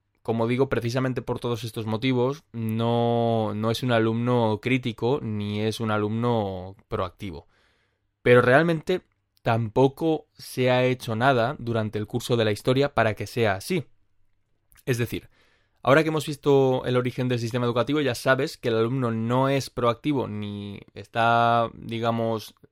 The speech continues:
de forma natural inclinado hacia el autoaprendizaje, pero no por su responsabilidad, sino por el marco institucional en el que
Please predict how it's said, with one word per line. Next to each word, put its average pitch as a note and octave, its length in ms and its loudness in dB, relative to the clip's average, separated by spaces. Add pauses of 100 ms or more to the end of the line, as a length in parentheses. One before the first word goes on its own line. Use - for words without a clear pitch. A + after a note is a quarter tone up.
de A2+ 240 -6
forma A2+ 240 -2
natural A2 560 2
inclinado A2+ 440 -2
hacia A#2+ 120 -6
el A2 60 0
autoaprendizaje, A2 760 -2 (440)
pero A2+ 260 4
no C3 260 4
por C#3+ 260 6
su C#3+ 380 0 (520)
responsabilidad, G#2+ 800 0
sino A2+ 480 -4
por G#2+ 200 -2
el G2+ 260 -4
marco C3 440 0
institucional C3 800 -2 (580)
en A#2+ 200 2
el A2 240 2
que C3 380 4